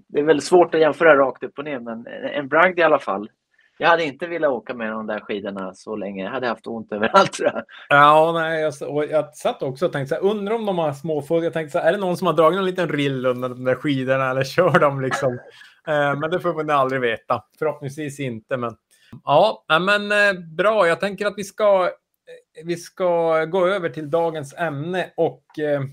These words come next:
Speaker 2: vi har ju fått lite frågor på Instagram, eh, i och med att vi pratat lite grann om det här med pulsklockor och, eh, diagram och kurvor. Och, eh, vi har tagit in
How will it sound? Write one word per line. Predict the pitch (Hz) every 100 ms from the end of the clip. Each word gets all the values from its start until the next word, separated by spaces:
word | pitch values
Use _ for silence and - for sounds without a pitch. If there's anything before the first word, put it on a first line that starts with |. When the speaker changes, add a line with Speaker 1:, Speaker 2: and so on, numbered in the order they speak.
| - _
Speaker 2:
vi | 147
har | 151
ju |
fått | 185 180
lite | 170
frågor | 139 170 143 143 156 139
på | 156
Instagram, | 151 139 160 180 165 139
eh, | 139 131 131 131
i | 123 143
och | 143
med |
att | 143
vi | 135
pratat | 160 139 139
lite | 139
grann | 131
om |
det | 127
här | 120
med | 123
pulsklockor | 170 135 - 160 - - 131
och, | 123 - -
eh, | 127 120 123
diagram | 135 139 139 147 131
och | 123
kurvor. | 180 135 147 147 117 _ _ _ _ -
Och, | 143 139 _ -
eh, | 135
vi | 147
har | 139
tagit | 143 131
in | 143 143 139